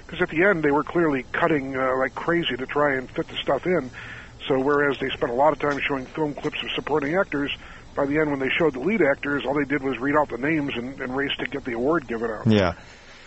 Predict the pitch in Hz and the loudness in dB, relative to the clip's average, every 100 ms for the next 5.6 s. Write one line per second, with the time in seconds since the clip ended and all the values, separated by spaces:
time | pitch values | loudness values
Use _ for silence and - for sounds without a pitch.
0 | - 147 123 127 127 139 143 139 165 143 | -4 4 4 6 6 6 4 4 4 2
1 | 170 170 160 160 202 202 - 165 147 - | 0 -2 0 2 2 2 4 4 4 2
2 | 135 117 117 127 - 123 135 120 107 107 | 4 4 4 2 2 2 4 2 4 4
3 | 113 107 110 - 98 95 90 98 98 - | 4 2 0 -2 -2 -2 0 0 -2 -2
4 | 104 101 104 113 107 107 107 107 98 104 | 0 2 2 2 2 2 0 0 -2 0
5 | 101 101 95 95 117 | 0 0 0 -2 -4